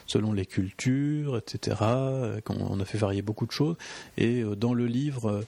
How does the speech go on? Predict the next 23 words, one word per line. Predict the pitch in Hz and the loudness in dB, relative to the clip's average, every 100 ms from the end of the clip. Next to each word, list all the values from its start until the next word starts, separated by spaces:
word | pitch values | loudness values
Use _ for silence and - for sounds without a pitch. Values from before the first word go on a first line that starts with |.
| - - - - - - - - | -8 -12 -12 -12 -16 -18 -6 -2
euh, | 110 | 0
tout | 104 - | 0 0
ça, | 139 | 2
ça | 135 | 2
transparaît | - 117 - 113 110 | 0 0 0 0 0
pas. | 95 90 | 0 -2
Donc | 95 - | -4 -2
on | 92 90 90 | 0 0 0
a, | 87 85 | 0 0
on | 90 | -2
a | 92 | -2
l'effet | 98 - 95 | 0 0 0
de | |
dotation, | 92 92 - 92 - 101 101 95 | 0 -2 -2 -2 0 0 -2 -4
euh, | 104 - - - - - - - - - - - | -8 -8 -10 -10 -2 -2 -4 -14 -16 -18 -4 0
l'introduction, | 95 - 101 107 - 117 101 | 2 2 0 0 2 2 2
si | - | -4
on | 98 | -2
veut, | 101 113 104 | 2 2 2
la | 95 95 | 0 0
définition, | 101 - 95 95 - 117 123 123 | 0 0 -2 0 2 2 2 0
quelques | - 98 101 95 | -2 0 2 2
exemples, | 95 95 113 123 120 | 2 2 2 0 -2